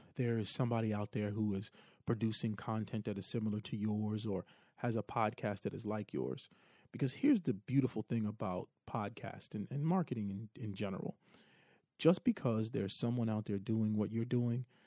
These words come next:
doesn't mean that there is an audience for you to do what you do. Meaning that we can all learn the same subject,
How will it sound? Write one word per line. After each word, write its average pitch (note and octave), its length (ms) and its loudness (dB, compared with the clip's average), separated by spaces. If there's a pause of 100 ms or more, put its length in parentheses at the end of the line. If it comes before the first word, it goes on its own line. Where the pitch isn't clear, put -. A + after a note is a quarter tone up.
(240)
doesn't D3 260 6
mean B2+ 200 2
that A#2 120 2
there A2+ 160 2
is A2+ 120 2
an A2 100 2
audience A2+ 720 0 (340)
for A#2+ 220 2
you A2 460 8 (500)
to C3 120 2
do G#2+ 340 2
what F#2+ 180 -4 (140)
you A#2+ 320 4
do. - 260 -6 (720)
Meaning C3 240 4
that A#2 220 2 (720)
we G3 180 10
can C#3+ 440 2 (180)
all C#3 360 6
learn A2+ 540 4
the G2+ 80 -6
same A2 280 0
subject, - 440 -2